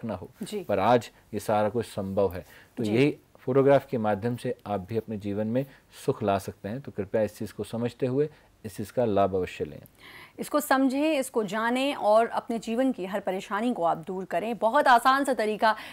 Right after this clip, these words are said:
Speaker 2: देखिए, मैं, मैं ये रोज़ाना मैं ये, अ, महसूस कर रही हूँ कि आपके जीवन की परेशानियों को दूर करने के लिए, अ, बहुत आसान, आसान, अ, तरीके, ज़रिए आपके सामने आ रहे हैं, लेकिन आप,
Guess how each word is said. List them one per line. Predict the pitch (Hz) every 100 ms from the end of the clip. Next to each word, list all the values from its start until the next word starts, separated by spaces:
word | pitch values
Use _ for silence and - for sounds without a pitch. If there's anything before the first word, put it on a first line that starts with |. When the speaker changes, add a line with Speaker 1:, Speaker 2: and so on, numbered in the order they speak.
| -
Speaker 2:
देखिए, | - 254 381
मैं, | 320 302
मैं | 277 294
ये | 285 262
रोज़ाना | 240 240 254 262 302
मैं | 277
ये, | 262 262
अ, | - 202 196 196 202
महसूस | 208 269 254
कर | 226 202
रही | 247
हूँ | 277
कि | 277 294 302 - - - -
आपके | 247 277 370
जीवन | 294 320 330
की | 320
परेशानियों | 302 285 285 262 294 311
को | 302 311
दूर | 269 262
करने | 277 277 277
के | 285
लिए, | 269 269 311 320 - -
अ, | 220 233
बहुत | 196 269 - -
आसान, | 262 277 320 349
आसान, | 330 302 294 277
अ, | 240 240 226
तरीके, | - 233 247 240 185
ज़रिए | 202 262 277 311
आपके | 262 247 254
सामने | 233 208 208
आ | 190
रहे | 220
हैं, | 277
लेकिन | 240 277 285 -
आप, | 233 269 -